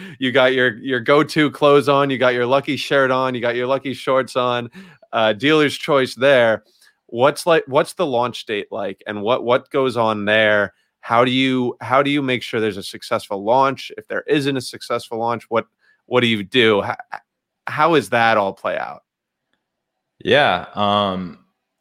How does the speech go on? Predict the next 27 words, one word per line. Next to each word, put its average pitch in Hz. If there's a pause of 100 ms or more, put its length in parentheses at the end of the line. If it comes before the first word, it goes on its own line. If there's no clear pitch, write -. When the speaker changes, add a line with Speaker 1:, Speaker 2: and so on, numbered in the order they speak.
(180)
Speaker 2:
I 110
mean, 101
for 98
one, 120
yeah, 110
you 98
gotta 95
make 95
sure 95
that 87
it, 87
it 87
<laughs> -
the 147
website 107
loads 110
and, 98
<laughs> -
and 143
when 113
you 101
click -
the 117
buttons, 107
it 101
actually 98
works. 98